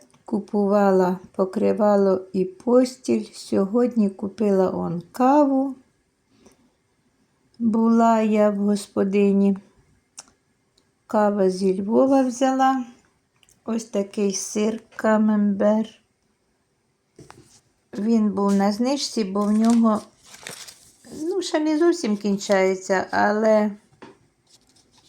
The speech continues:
обмежений вже строк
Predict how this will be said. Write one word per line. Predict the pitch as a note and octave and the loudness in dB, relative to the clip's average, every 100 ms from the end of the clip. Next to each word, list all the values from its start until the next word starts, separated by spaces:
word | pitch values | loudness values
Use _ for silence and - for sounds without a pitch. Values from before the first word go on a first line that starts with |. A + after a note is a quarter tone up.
| - _ _ _ _ _ _ _ _ _ _ _ _ _ _ | -20 _ _ _ _ _ _ _ _ _ _ _ _ _ _
обмежений | A3+ A3+ G3+ F3+ F#3 F3 F3+ | 0 2 2 2 0 0 0
вже | F3 F3 F3 | -2 -2 -2
строк | - - F#3+ F3 F3 - | -4 -2 2 2 0 -8